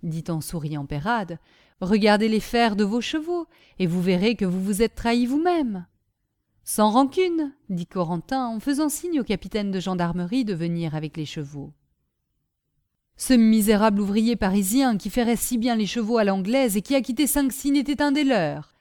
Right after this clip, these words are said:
s'écria Michu. « Il leur a suffi de faire reconnaître et suivre sur le terrain, quand il a fait humide, par un des leurs déguisé en fagoteur, en braconnier,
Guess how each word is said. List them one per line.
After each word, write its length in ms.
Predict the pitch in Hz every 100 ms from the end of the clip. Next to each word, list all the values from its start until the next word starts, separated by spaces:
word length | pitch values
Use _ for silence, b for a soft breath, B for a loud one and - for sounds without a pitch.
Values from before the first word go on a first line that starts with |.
| _
s'écria 500 | - 196 - 180 160
Michu. « 460 | 160 - - 147 - _ _ _ _ _ _ _ -
Il 140 | 240
leur 160 | 269 262
a 100 | 269
suffi 340 | - 254 320
de 80 | 269
faire 240 | - 269 214
reconnaître 680 | 233 240 240 311 330 -
et 200 | 180 190
suivre 560 | 196 - 294 330 220 185
sur 240 | - 220
le 140 | 196 196
terrain, 480 | 247 233 311 339 269
quand 300 | 190 170 190
il 60 |
a 60 | 175
fait 220 | 196 -
humide, 420 | 214 269 254 180 b b b b -
par 180 | 254 262
un 100 | 269
des 160 | 247
leurs 360 | 240 311 311 190
déguisé 440 | 202 196 208 233
en 140 | 208 180
fagoteur, 800 | - 208 254 - 339 311 214 180
en 120 | 180
braconnier, 760 | 180 202 - 233 262 294 262